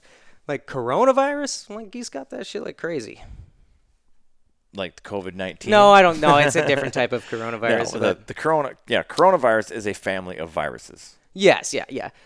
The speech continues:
Speaker 1: But, um, it's
Speaker 2: Which
Speaker 1: amazing
Speaker 2: includes
Speaker 1: how
Speaker 2: the
Speaker 1: much,
Speaker 2: common cold,
Speaker 1: like,
Speaker 2: by
Speaker 1: I'm
Speaker 2: the
Speaker 1: just
Speaker 2: way.
Speaker 1: interested in, like, how these things live, where they go. But, man, there's, like,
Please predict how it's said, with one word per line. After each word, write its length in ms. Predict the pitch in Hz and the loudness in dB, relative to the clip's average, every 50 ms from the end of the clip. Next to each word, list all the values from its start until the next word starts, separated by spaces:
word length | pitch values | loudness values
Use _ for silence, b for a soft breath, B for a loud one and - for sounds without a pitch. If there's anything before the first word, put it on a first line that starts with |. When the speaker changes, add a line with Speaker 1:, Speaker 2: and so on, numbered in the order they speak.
| b b b | b b b
Speaker 1:
But, 120 | 170 160 | 0 2
um, 340 | 160 151 139 127 117 113 110 - - _ _ _ _ _ | 2 2 0 -2 -6 -12 -16 -20 -20 _ _ _ _ _
it's 80 | - - | -10 -8
Speaker 2:
Which 80 | 92 131 | -6 0
Speaker 1:
amazing 280 | 143 185 269 - - | 2 2 2 2 2
Speaker 2:
includes 160 | 214 294 - 147 | 0 0 0 0
Speaker 1:
how 140 | 143 165 | 0 0
Speaker 2:
the 60 | 208 220 | 2 2
Speaker 1:
much, 100 | - 104 98 95 | 2 4 4 2
Speaker 2:
common 120 | 98 92 | 0 -4
cold, 360 | - - 87 73 67 67 - - | -4 -4 -6 -6 -6 -8 -10 -8
Speaker 1:
like, 140 | - 165 - | -4 -2 0
Speaker 2:
by 40 | 240 | 0
Speaker 1:
I'm 60 | 302 208 | 0 -2
Speaker 2:
the 40 | |
Speaker 1:
just 120 | 151 131 151 | -2 -2 -2
Speaker 2:
way. 60 | 156 | -2
Speaker 1:
interested 340 | 165 170 160 - - 175 147 | -2 -4 -4 -2 -2 -2 -2
in, 80 | 147 | -2
like, 220 | 131 120 113 - - - b b b b b b b b b | -4 -8 -8 -12 -16 -20 b b b b b b b b b
how 160 | - 156 160 | -4 -2 -2
these 160 | 143 131 - | -2 -4 -6
things 200 | 139 131 117 110 | -6 -8 -8 -4
live, 220 | 160 190 190 180 151 | -2 -2 -2 0 0
where 140 | 147 139 | -2 -2
they 140 | 127 123 120 | -2 -2 -4
go. 260 | 117 147 151 160 170 | -2 -2 0 0 0
But, 180 | 151 131 117 110 | 0 -2 -4 -6
man, 280 | 120 147 160 151 139 147 | -8 -8 -8 -8 -8 -8
there's, 180 | 180 196 160 | -8 -8 -6
like, 320 | 131 113 110 98 - - | -6 -8 -8 -8 -12 -18